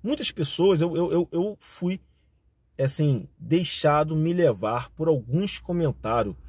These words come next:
de pessoas falando, "Pô, Denis, não faz isso, vai aumentar os roubos, muitas pessoas vão ser roubadas por isso." E eu fiquei com muito medo de eu, de Denis de Paula, ser,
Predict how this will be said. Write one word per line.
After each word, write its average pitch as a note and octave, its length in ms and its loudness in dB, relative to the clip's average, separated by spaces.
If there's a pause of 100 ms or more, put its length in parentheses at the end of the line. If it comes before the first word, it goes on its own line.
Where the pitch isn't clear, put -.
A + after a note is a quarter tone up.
(180)
de D3 120 -2
pessoas D#3 440 0
falando, C#3 340 0
"Pô, E3 140 0
Denis, C3 240 2
não C3+ 80 2
faz C#3+ 300 2
isso, C3+ 360 2 (280)
vai C3+ 100 4
aumentar D3 300 4
os C#3+ 100 2
roubos, A#2 480 0
muitas C3+ 220 -4
pessoas D3 260 -6
vão C#3 120 0
ser C#3+ 120 -2
roubadas C#3 340 2
por C#3+ 140 -2
isso." C#3 120 -2 (220)
E D#3 60 2
eu D#3+ 60 6
fiquei F3 260 -2
com G3 140 0
muito G#3+ 500 4
medo C#3 560 4 (500)
de C3+ 280 2
eu, F3 200 4 (640)
de C#3 360 -2 (340)
Denis F3+ 640 2 (100)
de D3 120 0
Paula, B2+ 460 2 (680)
ser, - 680 2